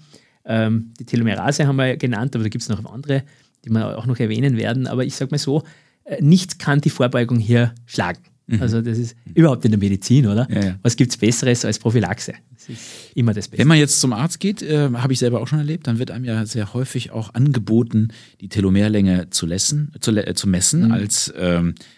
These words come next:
Speaker 2: Maß dafür,
Speaker 1: Altersmarker,
Speaker 2: wie
Speaker 1: ja.
Speaker 2: alt man ist. Würdest du das jetzt empfehlen vom heutigen
Speaker 1: Ja,
Speaker 2: Stand her,
Speaker 1: würde ich
Speaker 2: oder?
Speaker 1: eher nicht empfehlen. Würde ich eher nicht empfehlen. Relativ klare Meinung habe ich da dazu,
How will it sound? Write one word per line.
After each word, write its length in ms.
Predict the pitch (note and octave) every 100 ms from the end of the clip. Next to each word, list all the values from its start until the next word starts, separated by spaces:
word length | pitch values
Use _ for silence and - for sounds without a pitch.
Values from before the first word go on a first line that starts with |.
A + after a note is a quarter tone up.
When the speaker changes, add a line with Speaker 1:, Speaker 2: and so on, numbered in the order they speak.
| _
Speaker 2:
Maß 360 | F#2 F2 A#2
dafür, 420 | - - A2+ G#2+ G#2+
Speaker 1:
Altersmarker, 380 | F2+ F2 F2+
Speaker 2:
wie 60 | G#2
Speaker 1:
ja. 80 | E2+
Speaker 2:
alt 380 | F2+ C3 - -
man 240 | B2 C3 C#3
ist. 220 | E3 - - - _
Würdest 180 | C#3+ D#3
du 40 |
das 100 | C#3+
jetzt 120 | C#3+
empfehlen 500 | A#2+ - C3+ F3+ G3
vom 280 | E3+ D3+ C#3
heutigen 240 | D#3+ D#3
Speaker 1:
Ja, 260 | D3 E3 G#3+
Speaker 2:
Stand 60 | -
her, 160 | B2+
Speaker 1:
würde 140 | E3+ F3+
ich 80 |
Speaker 2:
oder? 80 | D#3
Speaker 1:
eher 100 | D#3
nicht 240 | D3+ C3 F#2+
empfehlen. 300 | E2+ - - _
Würde 140 | C#3 E3+
ich 100 | F3
eher 120 | C3
nicht 220 | E3 F#3
empfehlen. 320 | F#3+ F3+ D#3
Relativ 400 | E3 D#3 D3 D3
klare 280 | - A#2 E3+
Meinung 320 | E3+ C#3+ E3
habe 140 | D#3+ D#3
ich 40 |
da 80 | D#3
dazu, 460 | D#3 - - E3